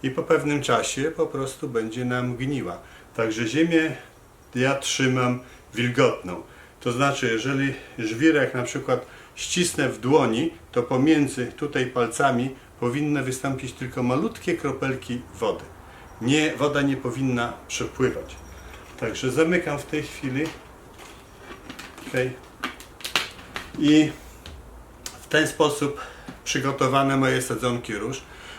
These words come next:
odstawiam w ciepłe pomieszczenie. Temperatura około dwudziestu, dwudziestu dwóch stopni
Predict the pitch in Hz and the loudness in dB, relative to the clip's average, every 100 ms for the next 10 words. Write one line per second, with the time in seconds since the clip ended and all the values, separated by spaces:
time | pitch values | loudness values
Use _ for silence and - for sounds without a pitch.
0 | - 120 - - 139 139 131 - 147 - | -6 -4 -2 2 2 2 -2 -2 -2 0
1 | 160 147 139 - - 113 98 - 107 113 | 0 0 0 -2 -2 -4 -4 -10 -6 -4
2 | 110 110 147 135 - - - - 123 - | -4 -2 -4 -4 -8 -14 -20 -12 -8 2
3 | 127 123 117 107 104 127 131 - 127 123 | 4 6 6 2 -4 -2 -2 -4 -2 0
4 | 127 127 - - - 131 - 104 101 113 | -2 -4 -16 -20 -12 -10 -8 -8 -6 -4
5 | 113 - 98 - 95 95 127 127 - - | -4 -4 -8 -10 -12 -4 -4 -4 -4 2
6 | 120 - 123 117 113 | 2 2 -4 -4 -6